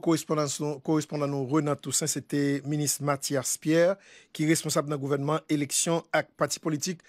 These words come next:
Nou vle salye tout zanmi Facebook nou, k ap koute nou an dirèk sou La Voix de l'Amérique. Kounye a, n ap fè plas pou yon anons sèvis piblik La Voix de l'Amérique nan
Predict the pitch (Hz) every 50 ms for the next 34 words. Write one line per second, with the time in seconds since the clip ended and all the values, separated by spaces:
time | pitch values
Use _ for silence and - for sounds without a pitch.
0 | - - - - _ - 143 160 165 160 151 135 151 160 151 - - 165 156 151
1 | 143 - 170 147 135 139 165 156 151 156 170 175 175 175 170 160 - - 170 160
2 | 131 135 151 147 - 170 165 170 160 - 139 - _ - 160 143 - 156 143 147
3 | 147 156 - - 208 214 196 170 196 165 160 170 180 - - - _ _ - -
4 | - - - - - - 190 185 180 - - - 175 170 175 165 143 160 170 160
5 | 165 165 180 202 220 - - 196 180 175 180 185 180 170 170 170 - - 170 -
6 | - 175 175 175 170 - - - - 170 165 165 156 156 160 160 - 170 165 165
7 | 175 180 - - - - _ - - - _ - 190 175 165 170 - - 180 160
8 | 151 156 151 156 156 139 139 160 160 156 147 151 156 156 147 - - _ _ _
9 | _ - 143 151 143